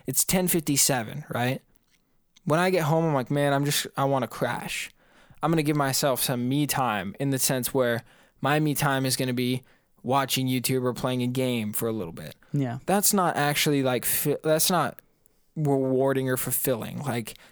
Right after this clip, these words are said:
Speaker 1: you were saying, people don't hike, but I know the people that do hike or the people that do bike ride or fall into exercise and nature and what, like, it's, like, so,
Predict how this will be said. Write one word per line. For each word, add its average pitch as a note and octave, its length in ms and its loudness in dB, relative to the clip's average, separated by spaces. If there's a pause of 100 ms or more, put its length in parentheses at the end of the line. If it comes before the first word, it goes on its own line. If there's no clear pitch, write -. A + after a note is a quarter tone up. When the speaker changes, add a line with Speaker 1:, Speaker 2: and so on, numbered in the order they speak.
Speaker 1:
you F#3+ 100 2
were G#3+ 80 2
saying, F3 220 2
people G#3 220 0
don't E3 160 2
hike, - 560 -2 (360)
but C#3 120 0
I C#3+ 40 2
know E3+ 160 2
the D#3 100 0
people E3+ 240 -2
that B2+ 240 -2
do F#3 200 0
hike C3+ 360 0
or C3+ 40 2
the B2 80 0
people C3 240 -2
that A#2+ 120 -2
do D#3 160 0
bike A#2+ 320 -2
ride A#2+ 200 0
or A2+ 160 -4 (380)
fall C#3+ 200 2
into C3 200 0
exercise B2 580 0
and A#2+ 100 -2
nature A#2 280 -2
and A2+ 100 -2
what, D#2+ 100 -4
like, A#2 220 -4
it's, B2+ 200 0
like, B2+ 140 -2
so, D3+ 520 0